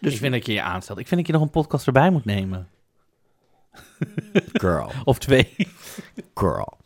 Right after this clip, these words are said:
Speaker 1: Ehm, dus we draaien op tweeëntwintig december draaien we, eh, op de kersteditie van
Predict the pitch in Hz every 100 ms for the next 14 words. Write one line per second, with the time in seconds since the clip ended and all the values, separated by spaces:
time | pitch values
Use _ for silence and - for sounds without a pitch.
0 | - - - - 175 175 180 180 165 180
1 | 175 151 180 175 - - - - 175 254
2 | 311 240 190 208 165 170 160 160 139 135
3 | 127 127 120 113 110 - 113 107 - 127
4 | 135 156 170 - 135 127 120 104 110 107
5 | 98